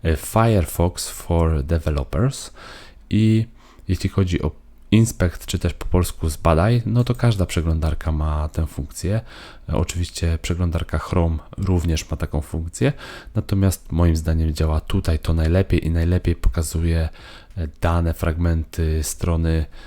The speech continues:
właśnie ta przeglądarka i ja bardzo lubię na niej pracować i pracuję na niej w sumie już od wielu lat. No i tutaj nam się pokazują klasy albo I D-ki,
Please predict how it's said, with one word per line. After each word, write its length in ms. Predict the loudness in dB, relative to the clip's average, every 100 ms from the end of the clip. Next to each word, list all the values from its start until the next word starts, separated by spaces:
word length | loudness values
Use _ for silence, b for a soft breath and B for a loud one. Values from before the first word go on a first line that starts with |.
| B B B 0
właśnie 320 | 2 2 0
ta 180 | 0 -2
przeglądarka 760 | -2 0 0 0 -4 -2 -2 -2
i 100 | 0
ja 160 | 0 2
bardzo 300 | 0 0 -2
lubię 480 | -2 0 0 -2 -6 -6
na 120 | -2 0
niej 140 | 2
pracować 520 | 0 -2 0 0 0
i 80 | -2
pracuję 540 | -2 -2 0 0 2 -2 B B B B B B 0
na 140 | 4
niej 140 | 4
w 60 | 2
sumie 200 | 0 -2
już 120 | 0
od 120 | 0
wielu 240 | 2 2 2
lat. 300 | 0 -2 -8 -18 -2
No 80 | 0
i 60 | 2
tutaj 280 | 2 2
nam 180 | 2 0
się 180 | 0 2
pokazują 800 | 2 2 0 0 0 2 0 -4 -6
klasy 600 | -6 -6 -6 -6 -6 -8 -8
albo 300 | -4 -2 -2
I 80 | -2
D-ki, 480 | -6 -14 -10 -8